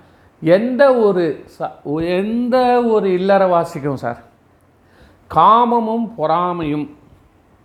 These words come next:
இருந்தாதான் அவன் இல்லறத்துல இருக்க முடியும். அவன் இல்லறத்தை நடத்துவதற்கு இது ரெண்டுமே வந்து அவனுக்கு தேவையான அந்த,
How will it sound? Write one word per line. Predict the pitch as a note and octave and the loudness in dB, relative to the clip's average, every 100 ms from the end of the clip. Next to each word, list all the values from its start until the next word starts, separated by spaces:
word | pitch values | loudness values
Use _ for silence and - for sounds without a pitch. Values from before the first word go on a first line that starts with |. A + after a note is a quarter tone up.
| _ _ _ _ - C3+ | _ _ _ _ -8 -2
இருந்தாதான் | D#3 F#3 F3 D#3 D#3+ E3+ | 0 0 0 0 0 -4
அவன் | C3+ | -6
இல்லறத்துல | C3 D#3 D3 | -4 -6 -6
இருக்க | B2+ B2 A#2 | -10 -10 -12
முடியும். | A2 G#2 - _ _ - - _ _ _ - - | -14 -16 -20 _ _ -20 -20 _ _ _ -16 -2
அவன் | D3 D3+ | -2 0
இல்லறத்தை | D3+ G3 A#3 G#3+ - F#3 | -2 0 2 0 -2 -4
நடத்துவதற்கு | D3+ D3+ G3 G3 F#3+ D#3+ C#3+ G3 | -2 -2 -2 -4 -4 -4 -4 -4
இது | F3 C#3 | -4 -4
ரெண்டுமே | B2+ C#3 F#3+ F#3 G3 F3+ G3+ | -2 -2 -2 -2 -4 -2 -4
வந்து | C#3+ B2+ A#2+ C3 C#3 - - - _ _ | -4 -6 -4 -4 -6 -10 -20 -20 _ _
அவனுக்கு | B2+ C3+ C3+ C3 A#2 - | -4 -2 -4 -6 -12 -2
தேவையான | D#3 F#3+ F#3+ E3 C3+ A2 A2+ B2+ A#2+ - _ _ _ _ _ _ | 2 4 2 0 -2 -4 -8 -10 -12 -16 _ _ _ _ _ _
அந்த, | B2 B2 A#2+ A2+ A2 G2+ | -12 -8 -6 -4 -4 -8